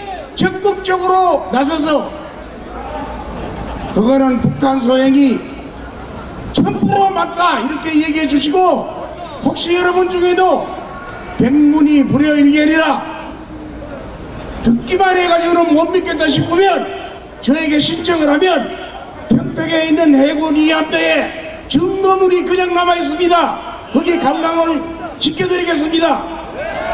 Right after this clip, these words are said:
여러분, 우리가 태극기 들고 이렇게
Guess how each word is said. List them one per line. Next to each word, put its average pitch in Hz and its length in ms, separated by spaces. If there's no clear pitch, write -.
여러분, 269 480
우리가 285 380
태극기 294 460
들고 285 320
이렇게 277 680